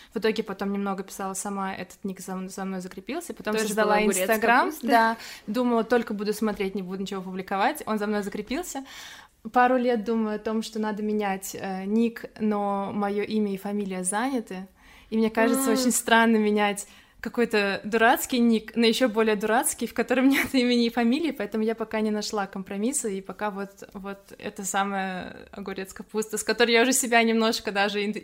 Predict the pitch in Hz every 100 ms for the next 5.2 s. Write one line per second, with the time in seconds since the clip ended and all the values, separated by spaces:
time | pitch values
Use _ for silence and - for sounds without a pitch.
0 | 214 208 220 214 233 - 269 302 214 208
1 | - - - - 214 220 220 220 226 233
2 | 294 302 226 214 214 214 214 202 214 220
3 | 220 214 233 240 - 208 214 226 214 208
4 | 220 208 214 226 220 - 233 214 196 220
5 | 247 359